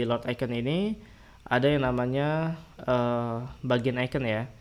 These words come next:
Jadi ketika kita lihat pada Visual Studio Code, di sini ada path-nya atau lokasi. Ketika kita follow link seperti ini ya, json ya.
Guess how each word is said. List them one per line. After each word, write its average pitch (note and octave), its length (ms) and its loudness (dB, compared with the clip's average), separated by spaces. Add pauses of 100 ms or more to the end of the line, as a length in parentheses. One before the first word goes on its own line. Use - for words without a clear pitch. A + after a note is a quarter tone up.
(480)
Jadi C3 640 2
ketika C3 320 -2
kita B2 320 0
lihat B2+ 240 0
pada B2+ 160 2
Visual B2 400 -2
Studio A#2+ 400 -2
Code, C3+ 400 0 (480)
di C#3 160 2
sini D3+ 320 4
ada C3+ 240 4
path-nya C3 560 0
atau D3 80 0
lokasi. C3 720 -2 (480)
Ketika C#3 400 0
kita C#3+ 80 -2
follow C3 320 2
link G3 400 0
seperti C3 400 -4
ini B2+ 160 0
ya, A#2 160 -2
json A#2 240 -2
ya. A2 240 -4